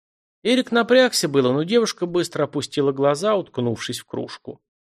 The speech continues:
Чистильщик, едва заметно пожав плечами, что-то сказал служанке. Та захихикала.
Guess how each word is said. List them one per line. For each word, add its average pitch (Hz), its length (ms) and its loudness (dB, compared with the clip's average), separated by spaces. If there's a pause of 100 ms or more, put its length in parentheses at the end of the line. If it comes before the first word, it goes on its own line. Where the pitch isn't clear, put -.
(260)
Чистильщик, - 720 -2
едва 120 260 2
заметно 120 440 -2
пожав 120 380 0
плечами, 214 480 -4
что-то - 300 -8
сказал 127 400 0
служанке. 110 720 -8 (640)
Та 233 160 -2
захихикала. 156 800 -8